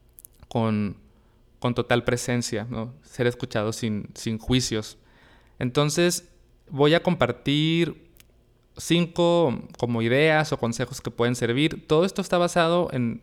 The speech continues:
en mi propia experiencia, en mi práctica, y sí viene, o sea, no, no es como que me lo inventé. O sea, sí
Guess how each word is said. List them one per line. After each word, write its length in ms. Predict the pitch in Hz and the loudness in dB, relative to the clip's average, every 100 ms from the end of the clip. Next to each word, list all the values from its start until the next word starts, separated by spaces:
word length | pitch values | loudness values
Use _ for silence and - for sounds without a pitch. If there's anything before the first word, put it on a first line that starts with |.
| - | -8
en 120 | 120 | -4
mi 100 | 113 | -4
propia 420 | 113 123 123 151 | -4 -2 0 0
experiencia, 580 | 147 - 120 127 139 143 | -2 -2 0 0 0 0
en 60 | 127 | 0
mi 80 | 110 | 0
práctica, 680 | 123 120 - 123 127 123 - - - - _ _ _ _ - | 0 0 -2 -4 0 -2 -4 -20 -20 -20 _ _ _ _ -4
y 160 | 131 | -4
sí 200 | - 156 | 2 4
viene, 280 | 151 151 156 | 4 4 2
o 60 | - | 0
sea, 140 | 127 | 0
no, 140 | 127 139 | 0 0
no 100 | 127 | -4
es 80 | |
como 180 | - 147 | -2 -4
que 80 | 127 | -2
me 60 | 120 | -2
lo 80 | |
inventé. 640 | 110 104 98 101 127 117 - | 0 -2 -4 0 0 0 -4
O 60 | |
sea, 180 | - 120 | -4 -2
sí 580 | - 127 127 135 - - | 0 0 2 0 -2 -12